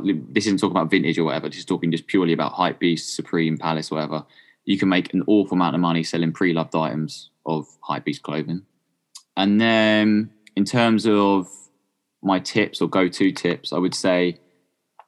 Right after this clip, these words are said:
you need to really take good photos, mate, like, really good photos. Um, that's so important, especially with Hypebeast and, like, premium wear, 'cause it's a premium item you're selling.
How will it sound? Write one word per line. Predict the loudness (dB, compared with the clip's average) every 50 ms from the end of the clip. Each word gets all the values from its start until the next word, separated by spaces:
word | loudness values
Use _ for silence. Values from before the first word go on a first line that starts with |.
| _ _ _ _ _ _ _ _ _ _ _ _ _ _ _ _
you | -10 -4 0 2
need | 2 2 2 2 0 -2
to | -2 0 0 2 2 2 2 0 -2 -6 _ _ _ _ _ _ _ -10
really | -4 0 2 4 4 4 4 2 2
take | 2 0 -2 0 0
good | -2 -2 0
photos, | 0 0 0 2 2 2 0 0 -2 -2
mate, | -2 -2 -2 -2 -4 -4
like, | -4 -4 -4 -4 -6 _ _ _ _ _ _ -10
really | -6 -4 -2 2 2 4 4 4 4 2 2
good | 0 -2 -4
photos. | -2 -2 -2 -2 0 -2 -2 -2 -2 -4 -6 -10 -16 -18 _ _ -8
Um, | -4 -4 -2 -2
that's | -2 -4 -4 -2
so | 0 0 2
important, | 2 0 0 0 0 0 0 0 -2
especially | -4 -4 -2 -2 -2 -2 0 0 2 2 2
with | 2 2 2 2 0 -4 -14 _ -16
Hypebeast | -6 -2 -2 -2 -2 0 0 0 0 0 -2 -6 -8
and, | -4 -2
like, | -2 -2 -2 -2
premium | 0 0 2 2 2 0 0
wear, | 0 0 0 -2 -2
'cause | -6 -6 -8
it's | -6 -6 -6
a | -8
premium | -2 2 2 2 4 2 2
item | 2 2 0 0 0 -2
you're | -2
selling. | 0 0 0 0 0 -2 -2 -6 -10